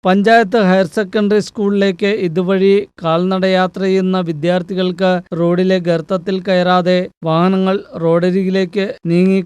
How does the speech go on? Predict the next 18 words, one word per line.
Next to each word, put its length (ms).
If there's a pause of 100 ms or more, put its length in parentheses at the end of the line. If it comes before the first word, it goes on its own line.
(120)
കടന്നുപോകുന്ന 640
അപകടഭീതി 1000 (100)
ഉയർത്തുന്നതായി 760
നാട്ടുകാർ 580
പറയുന്നു. 480 (220)
മഴയത്ത് 520 (100)
ടാറിംഗ് 420
സാധ്യമാവാത്ത 960
സാഹചര്യത്തിൽ 840 (220)
പാറപ്പൊടി 640
അവശിഷ്ടങ്ങൾ 840
ഉപയോഗിച്ച് 500
മഴക്കാലം 840
കഴിയുന്നവരെ 840 (160)
ഈ 60
അപകടഗർത്തം 1040
മൂടണമെന്ന 720
ആവശ്യമാണ് 880